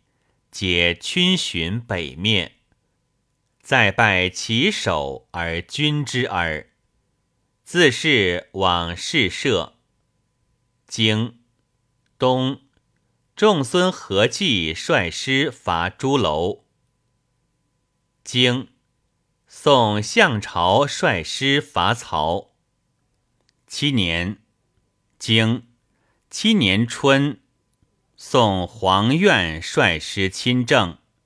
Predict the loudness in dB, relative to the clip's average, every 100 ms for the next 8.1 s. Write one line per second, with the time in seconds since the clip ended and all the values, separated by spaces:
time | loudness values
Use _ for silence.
0 | _ _ _ _ _ _ _ _ 2 4
1 | 4 0 -6 _ _ _ _ _ _ _
2 | _ _ _ _ _ -2 2 4 4 -2
3 | -4 2 4 4 2 2 0 2 4 2
4 | 0 -10 -4 0 0 0 -4 -6 -4 -2
5 | -2 2 2 0 -6 _ _ _ _ _
6 | _ _ _ _ _ _ -6 2 2 2
7 | -2 -10 _ _ _ -10 0 2 2 -2